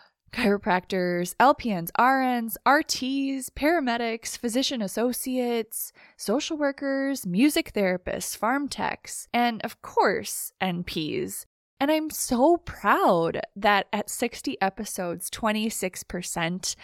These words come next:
of our guests have been people of color, and five percent of our guests have been international or rep from Canada, Australia, Germany, and lots more places. So I'm,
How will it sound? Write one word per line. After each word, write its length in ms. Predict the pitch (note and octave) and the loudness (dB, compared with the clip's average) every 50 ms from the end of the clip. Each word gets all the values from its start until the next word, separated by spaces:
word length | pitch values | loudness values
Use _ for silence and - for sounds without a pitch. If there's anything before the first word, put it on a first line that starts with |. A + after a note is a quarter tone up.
| - - - - - _ - | -18 -18 -18 -18 -14 _ 2
of 400 | G3 G3 F#3 F#3 F3+ F3+ F3 F#3 - _ - | 4 4 4 4 2 2 0 -4 -10 _ 0
our 320 | F#3+ F#3+ F#3 F#3 F#3+ G3 | 2 2 4 4 2 0
guests 480 | F#3 - - F#3+ G3+ B3 - - - - | -2 -2 0 2 2 2 0 -4 -6 -4
have 240 | - G#3 G3 F#3 - | -2 -2 -2 -2 -2
been 160 | F#3+ F3 F3 | -6 -6 -6
people 400 | - - G#3 G3+ - - F#3+ F3+ | -6 -6 -8 -6 -2 -2 -2 -2
of 160 | - - - | -2 -6 -10
color, 580 | - - - B3 B3 B3 B3+ B3 B3 A#3+ A#3+ B3 - - - - - - - | -14 -6 -2 0 0 2 2 0 0 0 -2 -4 -6 -12 -16 -14 -14 -12 -4
and 180 | - G3+ G#3 G#3+ | -2 -2 -2 2
five 320 | - C4+ C#4+ E4+ F#4 - | 2 4 4 4 2 0
percent 440 | - - B3 - - G#3 F#3+ E3+ - | -2 -2 -2 0 2 0 0 0 0
of 140 | - F3+ F3+ | -4 -4 -2
our 120 | F3+ F3+ F3+ | 0 -2 -2
guests 380 | - F#3+ E3+ F3 F3+ - - | -2 -4 -6 -4 -4 -6 -6
have 240 | - G3+ G3 F#3+ - | -4 -6 -6 -6 -6
been 260 | - F#3 F3+ F3+ F3+ - | -6 -6 -4 -4 -6 -6
international 960 | - G3+ G3+ F#3+ F#3 - - E3 F3 - - A3 G#3+ A3+ A#3 B3+ C4+ C#4 C#4 - | -6 -6 -4 -4 -2 -4 -4 -4 -4 -4 -2 0 0 0 0 0 0 -2 -2 -2
or 200 | - G3 F#3 F#3 | -2 -2 0 0
rep 200 | F3+ F#3+ F#3+ - | 0 -2 -4 -4
from 500 | - - E3+ F3+ F#3 E3+ E3 E3+ F3 - _ _ | -8 -10 -8 -6 -6 -6 -8 -8 -12 -14 _ _
Canada, 680 | - - C#4+ D#4 D#4 D#4 D4+ C#4+ C4 B3 A#3 A3 G#3 - - | -12 -4 -2 0 0 2 2 2 4 4 6 4 4 2 0
Australia, 800 | F#3+ E3 - - - F4 F4+ E4 D4 C4 A#3+ A3+ G#3 G3 F#3 F#3 | -6 -10 -6 -4 -2 0 0 0 0 0 -2 0 0 0 -2 -2
Germany, 760 | G3 - C4+ C#4+ D4 C#4+ C#4 C4 B3 B3 A3+ A3 G#3+ G#3+ G#3+ - - - - C4+ A#3 _ - | -4 -4 -4 -4 -2 -2 -2 -2 -2 -4 -4 -4 -4 -6 -6 -8 -10 -18 -16 -18 -16 _ -2
and 320 | G#3 G3+ F#3+ F#3+ F#3+ F#3 | 0 2 2 2 0 -2
lots 600 | F#3 G3 G#3+ A#3+ B3 C#4 - D#4 D#4+ D4+ - - | -6 -6 -6 -8 -8 -4 -2 0 0 0 -2 -4
more 200 | - G3+ F3 E3+ | -2 -2 -2 -2
places. 540 | - - E3+ F3 E3 - - E3+ E3 E3 E3+ | 0 0 -2 -2 -2 -2 -4 -4 -4 -4 -4
So 360 | - - - G3+ G3 G3 F#3+ - | -4 -2 0 0 2 2 0 0
I'm, 300 | - G3 G3 G3 G3 | -2 -2 -2 -4 -4